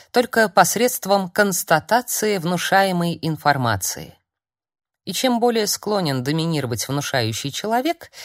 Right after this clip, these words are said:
а тот, которому что-то внушают, подчиняться, тем более вероятно процесс закрутится. И внушение произойдет. То есть внушение — вполне себе агрессивное действие, направленное не столько на суть вопроса,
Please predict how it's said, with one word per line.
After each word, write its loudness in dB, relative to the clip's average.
а 2
тот, -2
которому -2
что-то -6
внушают, -2
подчиняться, -2
тем 2
более 4
вероятно 2
процесс -4
закрутится. -4
И -2
внушение 0
произойдет. -4
То 0
есть -2
внушение — 2
вполне 2
себе -2
агрессивное 0
действие, 0
направленное 2
не 0
столько -2
на 2
суть -4
вопроса, 0